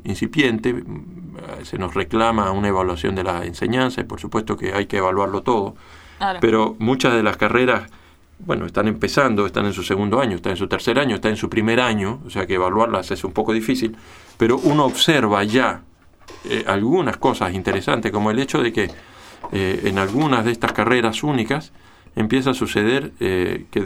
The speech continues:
Speaker 1: estudiantes de otras partes del país se mudan a esos lugares para estudiarlas. Y, eh, la promoción de esa migración interna en el país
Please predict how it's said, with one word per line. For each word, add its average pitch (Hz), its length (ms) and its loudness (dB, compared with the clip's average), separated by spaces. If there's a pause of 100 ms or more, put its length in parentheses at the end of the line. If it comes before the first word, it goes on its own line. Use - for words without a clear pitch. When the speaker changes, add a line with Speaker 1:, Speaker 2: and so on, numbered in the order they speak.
(120)
Speaker 1:
estudiantes 113 540 0
de 107 80 2
otras 107 180 -2
partes 113 280 0
del 98 80 -2
país - 380 -2 (500)
se - 160 -2
mudan 117 400 0
a 101 60 2
esos 110 200 -2
lugares 113 300 0
para 120 160 -2
estudiarlas. 90 520 -4 (460)
Y, 110 380 0
eh, 110 120 2 (140)
la 104 160 0
promoción 113 500 2
de 151 80 2
esa 131 160 0
migración 107 500 0
interna 120 440 0
en 95 80 -4
el 95 100 -4
país 120 320 0